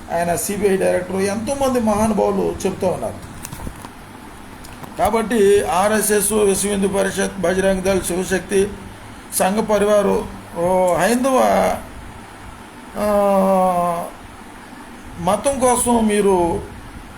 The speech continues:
నిర్విరామం లేకుండా పనిచేస్తున్నట్టు మీ అందరికి కూడా ఒక భారతీయుడిగా, ఒక రాజకీయ విశ్లేషకుడిగా, ఒక యేసుక్రీస్తు శిష్యుడిగా నేను తెలియపరిచే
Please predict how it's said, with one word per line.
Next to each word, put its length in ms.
నిర్విరామం 680
లేకుండా 300
పనిచేస్తున్నట్టు 640
మీ 180
అందరికి 360
కూడా 540
ఒక 160
భారతీయుడిగా, 1000
ఒక 120
రాజకీయ 380
విశ్లేషకుడిగా, 1000
ఒక 120
యేసుక్రీస్తు 640
శిష్యుడిగా 680
నేను 140
తెలియపరిచే 920